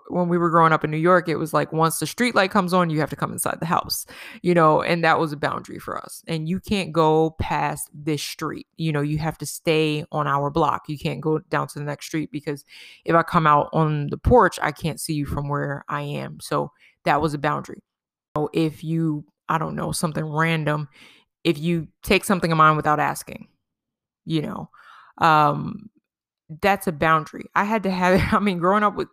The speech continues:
with six other siblings, um, we had boundaries, and it was, "Don't touch my stuff." <laughs> You know, it was, "Don't touch my stuff," without asking.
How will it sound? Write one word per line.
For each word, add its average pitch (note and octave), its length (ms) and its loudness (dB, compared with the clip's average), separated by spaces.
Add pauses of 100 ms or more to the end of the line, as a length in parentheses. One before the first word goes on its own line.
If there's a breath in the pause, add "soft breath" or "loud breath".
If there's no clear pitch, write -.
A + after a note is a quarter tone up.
(120)
with E3 220 -8
six - 340 -6
other E3 260 2
siblings, D#3+ 680 -2 (480 loud breath)
um, E3+ 460 4 (100)
we A3 220 -2
had B3+ 260 -4
boundaries, F3 560 -2
and F3+ 160 -6
it A3 120 -4
was, A3 200 -4
"Don't G#3+ 260 0
touch G#3+ 240 -2
my D#3+ 140 -6
stuff." - 500 -6 (100)
<laughs> - 20 -10 (1300 loud breath)
You G#3 120 0
know, G#3 160 2
it - 100 0
was, F#3 180 -2
"Don't G3+ 200 -2
touch - 240 -8
my F3 120 -4
stuff," - 280 -8
without D3+ 260 -2 (180)
asking. F#3+ 480 -4